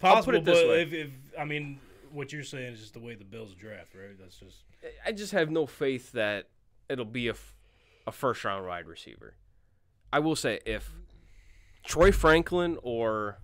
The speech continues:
Speaker 1: Brian Thompson Junior is sitting there and we don't take him, I'm wearing my Detroit Lions shirt for the rest of the year.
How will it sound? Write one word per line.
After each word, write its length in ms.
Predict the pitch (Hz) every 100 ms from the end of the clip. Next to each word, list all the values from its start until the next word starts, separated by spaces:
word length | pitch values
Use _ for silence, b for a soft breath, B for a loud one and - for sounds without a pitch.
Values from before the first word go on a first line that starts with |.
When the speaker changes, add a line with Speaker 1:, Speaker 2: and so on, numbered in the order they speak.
| -
Speaker 1:
Brian 220 | - 127 123
Thompson 400 | 131 120 117 104
Junior 320 | 110 120 117
is 80 | -
sitting 280 | 113 117 123
there 160 | 123
and 100 | 107
we 80 | 107
don't 180 | 113 104
take 260 | 117 113
him, 160 | 147 147 - _ _ _ _ _ - -
I'm 320 | 92 95 98
wearing 320 | 131 139 127
my 140 | 123
Detroit 420 | 123 113 - 117 104
Lions 320 | 101 87 87
shirt 260 | 98 82 - 95
for 160 | 107 87
the 120 | 90
rest 260 | 98 -
of 60 | 101
the 80 | 87
year. 200 | 76